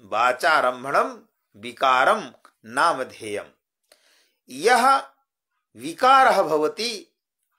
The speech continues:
यत्र च विकारत्वं, अ, तिष्ठति,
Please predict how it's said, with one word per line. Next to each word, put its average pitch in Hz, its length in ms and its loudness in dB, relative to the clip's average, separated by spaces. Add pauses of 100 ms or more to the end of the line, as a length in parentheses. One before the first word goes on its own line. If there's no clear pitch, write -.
(600)
यत्र 233 400 -2
च 247 100 -4
विकारत्वं, 226 1000 0 (1120)
अ, 143 140 -2
तिष्ठति, 202 960 -6